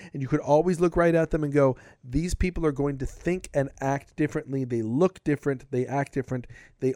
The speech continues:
are different. They've integrated into the crew the way that Kira was never Starfleet." You know, I, I, even when she put on the Starfleet uniform, she was training people how to be terrorists.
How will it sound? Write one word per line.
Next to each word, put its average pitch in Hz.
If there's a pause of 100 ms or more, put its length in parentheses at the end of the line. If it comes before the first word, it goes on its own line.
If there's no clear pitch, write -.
are 151
different. 143
They've 120
integrated 165
into 147
the 143
crew 127 (400)
the 143
way 143
that 143
Kira 139 (260)
was 143
never 151 (260)
Starfleet." - (1300)
You 143
know, 135
I, 135 (100)
I, 127
even 196
when 190
she 170
put 208
on 175
the 147
Starfleet 143
uniform, 131
she 131
was 131
training 151
people 139
how 127
to 123
be 120
terrorists. -